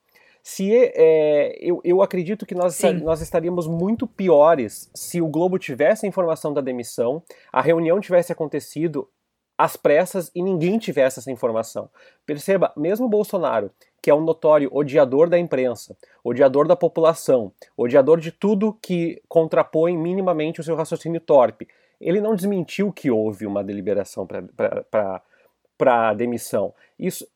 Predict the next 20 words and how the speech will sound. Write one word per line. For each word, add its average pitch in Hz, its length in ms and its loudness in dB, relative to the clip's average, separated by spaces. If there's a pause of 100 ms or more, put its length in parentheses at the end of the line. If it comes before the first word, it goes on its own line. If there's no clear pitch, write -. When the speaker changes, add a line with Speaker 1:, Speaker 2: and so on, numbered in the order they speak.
(140)
Speaker 1:
isso 214 280 -2
por 214 160 -4
si 208 60 -4
Speaker 2:
Até 294 100 4
Speaker 1:
só 311 100 6
é - 40 8
uma 190 80 8
Speaker 2:
porque 240 200 6
deve 311 240 4
Speaker 1:
notícia. 320 180 -2
Speaker 2:
ter 381 60 4
havido, 196 460 -2
né? 180 400 -10 (500)
Speaker 1:
É, 208 180 2
eu, 185 120 8
eu 190 140 4
acredito 220 400 -2
que 240 100 -6
sim. 240 260 -4 (360)
Talvez 220 680 6